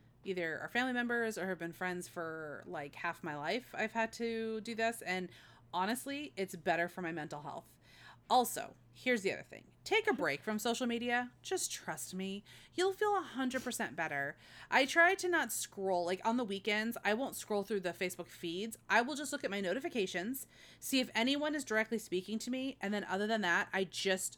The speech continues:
look at nothing. Um, and honestly, if I didn't have business stuff that I did on Facebook, I would be so tempted just to turn Facebook off.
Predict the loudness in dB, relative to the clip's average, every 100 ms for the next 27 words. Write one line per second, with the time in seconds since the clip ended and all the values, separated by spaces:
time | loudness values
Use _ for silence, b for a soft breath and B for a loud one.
0 | -8 -6 -4 -4 -6 -6 -14 -16 -20 b
1 | b b b 4 4 4 -2 -6 -12 -20
2 | 0 0 0 -6 _ _ 2 2 2 -2
3 | -2 -2 2 4 4 2 0 2 2 2
4 | 0 -2 0 -2 -2 -4 0 0 2 2
5 | 2 0 0 -2 -2 -6 0 0 2 -2
6 | -6 -2 -2 0 -2 -2 -6 -10 -8 -8
7 | -6 -10 -10 -14 -16